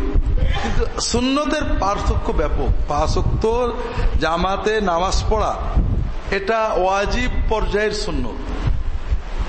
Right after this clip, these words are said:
রাসূল আসলামকেও তাহাজ্জুদ না পড়লে তার বাড়ি পোড়াই দিতে চাননি, টুপি মাথায় না দিলে বাড়ি পোড়াই দিতে চাননি, পাগড়ি না পড়লে বাড়ি পোড়াই দিতে চাননি।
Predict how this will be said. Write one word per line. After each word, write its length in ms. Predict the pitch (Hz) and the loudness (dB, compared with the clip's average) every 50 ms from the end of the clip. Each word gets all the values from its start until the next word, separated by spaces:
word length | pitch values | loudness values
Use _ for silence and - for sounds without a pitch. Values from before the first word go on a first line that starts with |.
| - - - - - - - - - - - - | -4 -6 -4 0 0 2 2 0 0 -2 -2 -2
রাসূল 240 | 165 - - 233 | -2 0 0 0
আসলামকেও 540 | 233 208 - 226 240 240 233 226 - 247 233 | -2 -2 -2 -2 -2 0 -2 -2 -2 -2 -2
তাহাজ্জুদ 480 | 226 - 214 180 202 214 220 226 208 214 | 0 0 0 0 0 0 0 0 0 0
না 160 | 214 202 202 | 0 0 0
পড়লে 300 | - 208 214 214 226 226 | 0 0 0 0 -2 -2
তার 200 | 220 233 220 214 | -2 -2 0 0
বাড়ি 200 | 202 196 190 190 - - | 0 0 0 0 2 2
পোড়াই 160 | 180 180 180 | 2 2 2
দিতে 240 | - - 160 160 - | 0 0 0 0 0
চাননি, 300 | 160 143 139 127 120 120 - | 0 -2 -2 -2 -2 -2 -2
টুপি 180 | 175 180 202 | -2 -2 0
মাথায় 280 | 208 202 196 202 220 220 | 0 0 0 0 0 0
না 160 | 214 214 202 | 0 0 0
দিলে 220 | 208 208 214 220 202 | 0 0 -2 0 0
বাড়ি 200 | 190 185 190 180 | 0 -2 -2 -2
পোড়াই 180 | 170 185 180 175 | -2 -2 -2 -2
দিতে 180 | - 165 160 - | -2 -2 -2 -2
চাননি, 260 | 165 147 147 139 135 | -2 -2 -2 0 0
পাগড়ি 380 | - 165 170 185 175 202 214 | 0 0 0 0 0 -2 0
না 160 | 208 202 196 196 | 0 0 -2 0
পড়লে 280 | 202 208 208 226 226 | -2 -2 0 0 0
বাড়ি 200 | 208 202 196 196 | 0 0 0 2
পোড়াই 220 | 190 185 185 185 185 | 2 2 2 0 -2
দিতে 200 | 165 170 160 - | -4 -4 -4 -2
চাননি। 300 | - 160 151 143 127 | -2 -2 -2 -4 -4